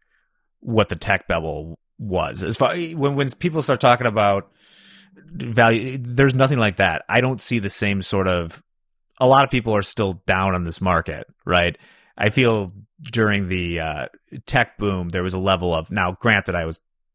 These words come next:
twelve years old, but there was this level of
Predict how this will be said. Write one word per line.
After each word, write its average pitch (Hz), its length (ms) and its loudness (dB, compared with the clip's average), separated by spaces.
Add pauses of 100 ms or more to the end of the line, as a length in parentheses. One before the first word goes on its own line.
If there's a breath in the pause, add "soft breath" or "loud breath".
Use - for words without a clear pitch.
(760)
twelve 101 260 4
years 85 160 0
old, 90 280 4 (320 loud breath)
but 110 380 4 (180)
there 131 280 -2
was 123 120 -2
this 117 200 -4
level 113 420 4
of 92 500 2